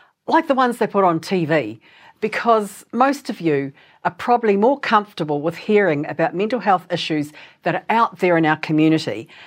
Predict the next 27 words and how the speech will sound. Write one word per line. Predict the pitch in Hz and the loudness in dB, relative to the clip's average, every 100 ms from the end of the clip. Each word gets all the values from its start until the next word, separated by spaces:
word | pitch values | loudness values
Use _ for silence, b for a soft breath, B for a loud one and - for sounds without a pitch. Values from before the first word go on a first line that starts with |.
| B | B
than | 180 175 | -2 -2
hearing | 139 220 220 208 208 | 2 4 4 2 -2
about | 185 180 165 156 - 175 | -4 0 2 0 -2 -2
mental | 170 180 | -2 -2
health | 160 160 160 | 0 -2 0
issues | 160 - 151 143 | -6 -2 -4 -2
that | 160 | -2
are | 143 b b b | -2 b b b
here | - 214 185 | -4 2 2
in | 165 151 | 2 0
this | 147 - | -2 -2
room | 156 151 135 | 0 2 0
or | 139 | -2
online | 135 143 147 135 127 B B B - | -2 0 0 0 -4 B B B 2
or | 185 | 2
between | 170 170 196 165 | 2 0 2 2
our | 156 143 | 4 2
ears. | 147 135 113 113 - - _ _ _ _ b b b b _ | 0 -2 -8 -16 -20 -20 _ _ _ _ b b b b _
It's | 196 196 233 | -2 -2 0
not | 247 202 | 0 4
my | 202 | 2
desire | 185 175 151 185 196 202 | 2 0 2 2 4 2
to | 196 | 0
make | 170 170 175 170 | 0 -2 -2 -6
you | |
feel | 160 175 151 | -4 -2 -2
uncomfortable, | 147 - 190 180 - - 117 | -2 -2 -4 -4 -12 -10 -10